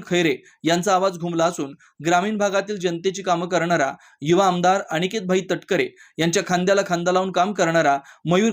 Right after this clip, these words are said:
खैरे यांना भुवनेश्वर पंचायत समिती गणातून उमेदवारी मिळावी अशी मागणी मेढा विभागातील ज्येष्ठ कार्यकर्त्यांनी केली.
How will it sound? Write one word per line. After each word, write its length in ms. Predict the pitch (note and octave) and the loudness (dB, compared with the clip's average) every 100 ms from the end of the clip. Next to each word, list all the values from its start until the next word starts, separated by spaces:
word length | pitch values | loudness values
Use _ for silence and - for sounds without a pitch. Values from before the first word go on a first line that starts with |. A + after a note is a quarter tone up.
| - | 0
खैरे 200 | E3+ C#3+ | 0 0
यांना 360 | - - D#3+ | -4 -6 -2
भुवनेश्वर 580 | D#3 E3+ F3+ G3+ G#3+ A3 - _ _ _ _ - | 2 2 2 2 2 0 -2 _ _ _ _ -2
पंचायत 300 | F3 G3 G3+ | 0 2 0
समिती 260 | G#3+ G#3 | 0 -2
गणातून 380 | G3+ F#3+ F#3 G3+ | -2 0 0 -2
उमेदवारी 340 | F#3 F3 F3+ | -2 2 2
मिळावी 320 | F3+ E3 E3+ F3+ | 2 2 2 2
अशी 180 | E3+ | 0
मागणी 460 | F3 D#3 D3+ F3 F#3+ - - | 0 0 0 -2 -2 -8 -4
मेढा 280 | D#3+ F3+ G#3 | 0 2 4
विभागातील 500 | G#3+ F#3+ G3 F#3+ F#3+ | 2 2 0 0 0
ज्येष्ठ 240 | F3 E3+ | -2 -2
कार्यकर्त्यांनी 600 | E3+ D#3+ D#3 D#3 D3 C#3+ | -2 0 0 -2 -2 -4
केली. 200 | B2+ B2 | -4 -8